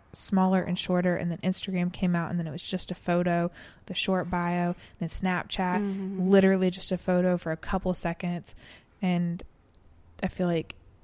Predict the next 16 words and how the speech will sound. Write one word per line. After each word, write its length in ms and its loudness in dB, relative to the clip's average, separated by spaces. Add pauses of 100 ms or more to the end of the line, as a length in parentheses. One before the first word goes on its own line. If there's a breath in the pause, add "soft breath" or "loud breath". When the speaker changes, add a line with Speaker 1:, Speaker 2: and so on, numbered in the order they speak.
(460)
Speaker 1:
the 180 -2
evolution 760 -2
and, 220 -2
like, 220 -6
even 280 -2
the, 160 -2 (600)
like, 180 0
generations 680 -2
under 220 2
us 180 -2
and 80 -4
the 60 -4
kids 260 -4
under 280 -2
us, 260 -2 (100)
like, 300 -4